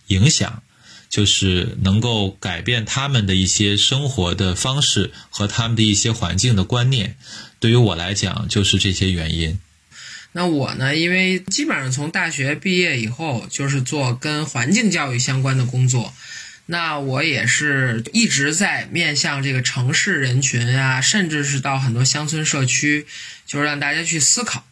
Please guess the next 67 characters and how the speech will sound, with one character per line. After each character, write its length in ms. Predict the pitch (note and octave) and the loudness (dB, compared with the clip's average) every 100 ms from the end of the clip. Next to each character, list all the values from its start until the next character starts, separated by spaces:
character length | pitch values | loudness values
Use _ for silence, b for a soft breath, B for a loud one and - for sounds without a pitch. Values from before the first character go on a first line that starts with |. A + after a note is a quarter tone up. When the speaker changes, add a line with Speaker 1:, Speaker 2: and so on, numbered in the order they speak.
| _ | _
Speaker 2:
啊， 200 | C3 B2+ | -2 0
你 100 | C3 | 0
看 200 | C3 C#3+ | 0 0
我 60 | B2 | 2
们 100 | A#2+ | 2
现 140 | C#3+ | 2
在 80 | C3+ | 2
身 180 | C3 D3 | 0 0
边 140 | D3 | -2
的 80 | C#3+ | -2
环 160 | C3 B2+ | -4 -2
境 160 | C#3+ | 0
问 160 | D3 D3 | 0 -2
题 380 | B2+ A#2+ B2+ B2+ B B B | -2 0 2 0 B B B
越 160 | D3 C#3+ | -4 -2
来 140 | C#3+ | 0
越 180 | D#3 D3+ | 0 0
严 320 | C3+ A#2+ C3+ | 2 0 0
峻 300 | D#3+ A3 C3+ - | 2 2 0 -8
啊， 160 | A#2+ A#2 | -6 -4
大 180 | A#2+ | -2
家 120 | B2 C3 | 0 2
越 160 | C#3+ | 0
来 160 | C3 C3 | 0 0
越 100 | C#3 | -2
感 260 | C3 A#2+ | -4 -2
受 200 | B2+ D3 | -2 0
强 360 | C3+ - A2+ C3 | 0 -2 0 0
烈， 240 | F3 E3+ - B B B B | 0 -2 -4 B B B B
那 200 | C#3+ C3+ | -4 -2
实 220 | B2+ C3 | 0 0
际 60 | C3+ | 0
上 140 | D3+ | -2
和 140 | C3 C#3+ | -2 -2
我 80 | C#3 | 0
们 80 | |
的 60 | B2+ | 2
生 180 | B2+ E3+ | 2 0
活 120 | E3+ | 0
方 200 | E3 F3 | 0 0
式 140 | E3 | 0
改 200 | D#3 B2 | -2 -4
变 200 | A#2 D#3 | -2 -2
有 120 | C#3+ A#2+ | -2 -2
关 320 | E3 F#3 G3 | -2 0 0
系。 260 | F#3+ A#2+ - B B B B - | 0 -2 -8 B B B B -6
那 140 | C#3+ | -4
我 140 | C3+ | -2
们 160 | B2+ C#3+ | 0 0
怎 120 | C3+ | 0
么 140 | F#2+ B2 | -2 0
去 380 | - D#3 C3 - - | 2 0 -2 -6 -8
啊， 160 | B2+ B2+ | -6 -4
提 260 | - D3+ | -2 0
高 200 | D#3 F#3 | 0 0
我 100 | F3 | 0
们 160 | B2 B2 | 0 0
对 160 | D3+ | 0
这 60 | C#3 | 0
种 180 | C3+ B2 | 0 0
环 260 | B2 A#2+ | 0 0
境 320 | C3+ D#3 C#3 B2 b - | 0 0 -2 -6 b -6
危 240 | D3+ E3 | -2 0
机 160 | D#3 E3+ | 0 0
的 260 | D3+ B2 - - | 0 -2 -8 -6
认 300 | F#3 F3+ C#3 | 0 0 2
识， 260 | C3 - | 0 -2